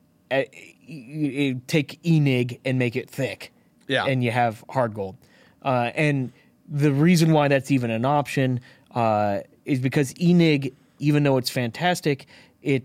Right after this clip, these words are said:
Speaker 1: it still can succumb to, uh, um,
Speaker 2: Physical
Speaker 1: abuse.
Speaker 2: damage.
Speaker 1: Yeah, physical damage. Uh, so hard gold is, is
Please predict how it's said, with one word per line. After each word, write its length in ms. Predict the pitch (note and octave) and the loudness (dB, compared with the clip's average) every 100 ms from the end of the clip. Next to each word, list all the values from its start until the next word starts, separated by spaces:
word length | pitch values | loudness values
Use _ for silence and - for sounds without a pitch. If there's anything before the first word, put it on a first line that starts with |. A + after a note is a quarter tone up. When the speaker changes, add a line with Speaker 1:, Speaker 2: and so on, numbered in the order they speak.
| - | -2
Speaker 1:
it 260 | C#3 B2+ - | 0 0 -2
still 260 | - D3 | 0 2
can 340 | C3 C#3+ B2+ A2+ | 2 -2 -2 -4
succumb 460 | - - B2+ A#2+ | -8 -4 -2 -2
to, 440 | A2 A#2+ A#2 A2 G#2+ - - _ | -4 -2 0 -2 -6 -14 -20 _
uh, 480 | A#2+ A#2 A2 G#2 G2+ - | -2 0 2 0 -2 -6
um, 400 | A#2 G#2+ G2 F#2+ | -8 -8 -8 -14
Speaker 2:
Physical 320 | - D3+ C3+ C#3 | -10 -8 -2 0
Speaker 1:
abuse. 160 | C3 | 2
Speaker 2:
damage. 460 | D#3+ B2 - - - _ _ _ _ - | 2 2 -4 -8 -12 _ _ _ _ -4
Speaker 1:
Yeah, 220 | C#3+ G2 | -2 -2
physical 380 | - E3 D#3 C#3 | -2 0 2 0
damage. 440 | B2 G2+ A#2+ - - - - - | -2 -4 -10 -16 -16 -20 -20 -2
Uh, 180 | B2+ B2 | 2 2
so 220 | - C#3 | 2 0
hard 320 | A#2+ D#3+ F3+ | 2 2 2
gold 360 | D3+ D#3 C#3+ C#3+ | 2 4 4 0
is, 220 | C3+ A#2+ B2+ | -2 -4 -4
is 240 | D3 A#2+ | -4 -4